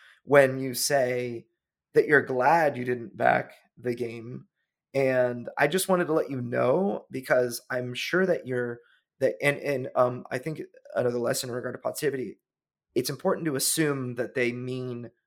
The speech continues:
well. Uh, so I actually wrote, like, "I'm sure that you mean well,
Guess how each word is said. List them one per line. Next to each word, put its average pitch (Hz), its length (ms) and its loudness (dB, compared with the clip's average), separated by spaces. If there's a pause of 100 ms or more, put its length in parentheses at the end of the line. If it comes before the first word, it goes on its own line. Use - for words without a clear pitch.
(120)
well. 120 440 -2 (480)
Uh, 131 160 8
so 139 160 2
I 143 140 6
actually 131 280 -2
wrote, 135 400 2
like, 123 280 -6
"I'm 131 160 -4
sure 175 280 0
that 175 180 0
you 135 100 -2
mean 135 340 -2
well, 226 380 2